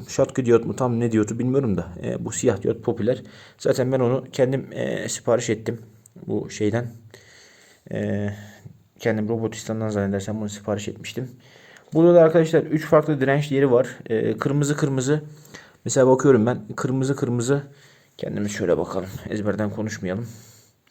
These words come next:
Ee, bakacak olursak kırmızı kırmızı, kırmızı zannedersem bu iki nokta iki K arkadaşlar. Bu iki nokta iki K var. Ondan sonra turuncu turuncu kırmızı var zannedersem. Evet, o elimizden gidiverdi.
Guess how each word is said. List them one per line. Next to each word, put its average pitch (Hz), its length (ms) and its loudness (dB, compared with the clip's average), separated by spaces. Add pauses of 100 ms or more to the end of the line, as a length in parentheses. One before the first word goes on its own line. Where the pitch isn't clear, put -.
(540)
Ee, 107 300 -2
bakacak 135 340 -2
olursak 143 420 -4
kırmızı 143 400 -4
kırmızı, 123 580 -4
kırmızı 131 300 -4
zannedersem 113 420 0
bu - 60 -2
iki 170 160 2
nokta 160 220 0
iki 156 180 -6
K 120 120 2
arkadaşlar. 104 720 0 (680)
Bu - 80 -4
iki 135 140 -4
nokta 135 220 -4
iki 127 180 -6
K 113 240 4
var. 113 220 0 (100)
Ondan 123 260 -2
sonra 120 400 0
turuncu 135 360 -4
turuncu 131 300 -4
kırmızı 120 320 -2
var 107 120 2
zannedersem. 101 580 -4 (720)
Evet, - 380 -10
o 104 140 -8 (200)
elimizden 87 480 -8
gidiverdi. 90 440 -8